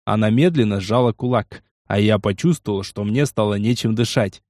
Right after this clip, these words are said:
«Тогда ты умрешь!» Поднятый неведомой силой воздух, я только мог сучить ногами, пытаясь разжать на шее невидимые пальцы, чтобы вдохнуть,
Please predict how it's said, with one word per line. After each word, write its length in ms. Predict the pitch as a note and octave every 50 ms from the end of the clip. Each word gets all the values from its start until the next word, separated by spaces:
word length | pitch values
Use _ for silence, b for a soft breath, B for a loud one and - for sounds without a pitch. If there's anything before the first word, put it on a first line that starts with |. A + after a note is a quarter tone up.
| _ _ _ _ _
«Тогда 500 | - G3+ G3+ G3 F3 G#3 E3 A3+ A3 G#3+
ты 200 | - A3 A3+ A#3
умрешь!» 800 | A#3 A#3 A#3 A3+ A3+ A#3+ A#3+ A#3 A3+ G3+ F#3 E3 - - - - _ _ _ _ _ _ _ _ _ _ _ _ _ _
Поднятый 500 | - G#3 A#3 A3+ G3+ G3+ F3+ - F#3+ F#3
неведомой 580 | F3 F3+ F3 F3+ F3+ E3 E3 D#3+ D3+ D3 C#3+
силой 340 | - - E3+ D#3+ D3 C3+ C3+
воздух, 540 | B2+ C#3+ F#3+ G3+ D#3+ C3 G#2+ G2 - - _ _ _ _ _
я 240 | A#2 A2 C#3+ F3+ F#3
только 280 | - F#3+ F#3 - F#3
мог 200 | F#3 F#3+ G3+ -
сучить 320 | - F3+ E3 - G3 F#3 -
ногами, 440 | F3+ F#3 F#3 G3+ G3+ F#3+ B2+ G2+
пытаясь 500 | G2 - A#2 A2 - C3+ B2+ A#2+ A2+ -
разжать 460 | - A2+ A#2+ A#2+ G#2+ A#2 B2+ A#2+ - -
на 100 | A2+ A2
шее 320 | - - D#3+ E3 D3 A2+
невидимые 640 | G#2+ G#2 G#2 G#2+ C3 C#3 A#2 A#2+ A#2 A#2 A#2 A#2 A#2+
пальцы, 480 | - - D#3 D3 - - - G2+ - _ _ _ _ _
чтобы 400 | - - - - A2+ A2+ B2 A#2+
вдохнуть, 680 | G#2+ A2 B2 B2 - - D#3+ E3+ C#3+ - - - -